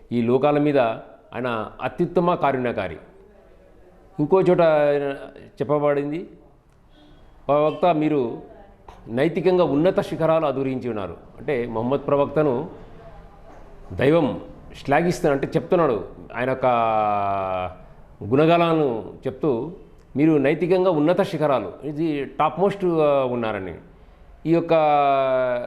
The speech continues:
రెండు ఆయత్తు చాలు ప్రవక్త ముహమ్మద్ సల్లల్లాహు అలైహి వసల్లం జ-, గురించి మాట్లాడుకోవడానికి. రేపు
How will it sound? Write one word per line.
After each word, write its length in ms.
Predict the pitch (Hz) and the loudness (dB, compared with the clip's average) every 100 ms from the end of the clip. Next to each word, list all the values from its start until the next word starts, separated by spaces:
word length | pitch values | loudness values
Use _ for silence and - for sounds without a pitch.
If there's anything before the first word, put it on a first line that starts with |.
| - | -6
రెండు 240 | 143 160 | -4 2
ఆయత్తు 300 | 156 151 151 | 2 2 -2
చాలు 540 | 131 139 135 135 147 180 - - | -2 0 0 -2 -6 -10 -16 -8
ప్రవక్త 280 | 131 135 - 135 123 117 110 | -4 -2 0 2 2 0 -2
ముహమ్మద్ 380 | 107 117 135 135 98 - - - - - - 123 113 | -4 -4 -2 -2 -4 -12 -18 -20 -20 -20 -12 -10 -6
సల్లల్లాహు 420 | 143 131 135 139 | 0 0 0 0
అలైహి 120 | 131 | 0
వసల్లం 420 | 127 120 113 107 - - - - - - - - | -2 -4 -8 -10 -14 -20 -20 -20 -20 -20 -20 -6
జ-, 600 | 123 127 120 113 110 110 | 0 2 2 2 0 -2
గురించి 340 | 120 120 120 | -2 -2 -2
మాట్లాడుకోవడానికి. 840 | 104 107 113 123 107 113 107 110 135 - - - - - - - - - - - - - | 0 0 0 -2 0 -2 -2 -6 -10 -14 -20 -20 -20 -20 -20 -20 -20 -20 -18 -18 -18 -6
రేపు 500 | 110 147 147 147 120 | 0 2 2 0 0